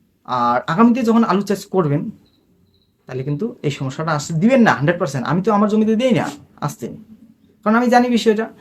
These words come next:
তো আমাদের, আপনাদেরকেও এই বিষয়টা জানতে হবে, খেয়াল রাখতে হবে এবং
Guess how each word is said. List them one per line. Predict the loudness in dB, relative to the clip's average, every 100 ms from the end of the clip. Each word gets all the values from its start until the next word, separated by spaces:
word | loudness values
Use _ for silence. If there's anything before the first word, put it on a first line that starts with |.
| -20 _
তো | -8 -6
আমাদের, | -6 -8 -8
আপনাদেরকেও | -4 -2 0 2 2 2
এই | -2
বিষয়টা | -4 -2 -2
জানতে | 0 -2
হবে, | -4 -6 -2
খেয়াল | 0 0
রাখতে | -2 -4 -4
হবে | -6 -12 -20 -20 _ -8
এবং | -6